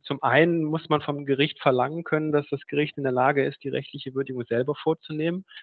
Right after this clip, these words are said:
Womit ich nicht sage, dass es grundsätzlich, ja, obsolet ist, dazu was zu sagen. Also auch durchaus Konstellationen, wo es sinnvoll ist, zur rechtlichen Würdigung was vorzutragen.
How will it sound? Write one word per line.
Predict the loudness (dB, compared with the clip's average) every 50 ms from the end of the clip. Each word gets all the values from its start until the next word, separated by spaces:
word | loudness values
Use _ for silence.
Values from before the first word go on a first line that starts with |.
| -4 0
Womit | 4 4 4 4
ich | 4 2
nicht | 0 -2 -2 0 2
sage, | 4 6 6 6 6
dass | 4 2 0
es | -4 -6 -2
grundsätzlich, | -2 -2 0 0 -2 -2 -2 -2 -4 -4 -4 -4 -8 -10 -12 -8
ja, | -6 -4 -4 -4 -6 -8 -10 -10
obsolet | -12 -12 -8 -8 -4 0 2 2 2 2
ist, | -2 -4 -6
dazu | -8 -8 -6 -6
was | -6 -6 -6
zu | _ -14
sagen. | -6 -2 0 2 2 2 2 0 -2 -4
Also | -2 -2 -4
auch | -4 -6 -8 -10 _ _ _ -20 -20 -20 -20 -20 _ _
durchaus | 2 2 2 4 2 0 -2 -2
Konstellationen, | -4 -4 -4 -2 0 0 0 0 -2 -4 -4 -4 -2 -2
wo | -4
es | -4 -2
sinnvoll | -4 -6 -2 -2 0 0
ist, | 0 -2 -4 -6
zur | -4 -2
rechtlichen | -2 -2 -2 -6 -8 -8 -8 -4
Würdigung | -2 -2 -2 -2 -2 -2 -4
was | -6 -6 -4
vorzutragen. | -4 -4 -4 -2 -6 -10 -10 -4 0 2 2 2 2 0 -6